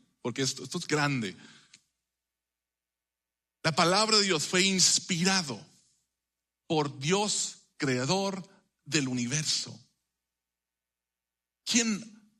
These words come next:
ha escrito algo que sea más importante que él? Nadie, y nadie jamás lo hará.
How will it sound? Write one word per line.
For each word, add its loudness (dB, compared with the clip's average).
ha 2
escrito 2
algo -6
que -4
sea -2
más -2
importante -6
que -8
él? -10
Nadie, -4
y -6
nadie -4
jamás -6
lo -8
hará. -12